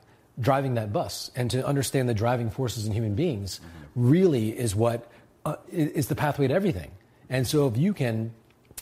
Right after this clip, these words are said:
Speaker 1: as they say in, in sales trainers, they say that if you can clearly articulate somebody's problems to them, and we've all got challenges or problems. If you've got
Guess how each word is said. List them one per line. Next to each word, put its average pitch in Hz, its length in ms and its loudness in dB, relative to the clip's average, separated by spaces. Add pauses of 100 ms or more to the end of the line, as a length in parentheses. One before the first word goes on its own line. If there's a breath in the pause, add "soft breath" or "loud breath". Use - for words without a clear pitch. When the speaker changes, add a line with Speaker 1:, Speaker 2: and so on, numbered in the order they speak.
(140)
Speaker 1:
as 127 160 0
they 120 80 0
say 131 240 -2
in, 117 160 -4
in 120 160 -4
sales 180 280 -2
trainers, 113 300 -2
they 113 80 0
say 123 200 2
that 120 60 2
if 104 80 0
you 180 140 2
can 110 380 -2 (960 soft breath)
clearly 170 500 2 (140)
articulate 113 640 -2
somebody's 131 540 -2 (180)
problems 131 460 -2
to - 100 -10
them, 92 300 -8
and 131 100 0
we've 143 140 4
all 180 140 6
got 143 160 0
challenges 117 420 -2
or 117 60 -2
problems. 110 420 -2
If 113 100 2
you've 127 120 4
got 131 260 0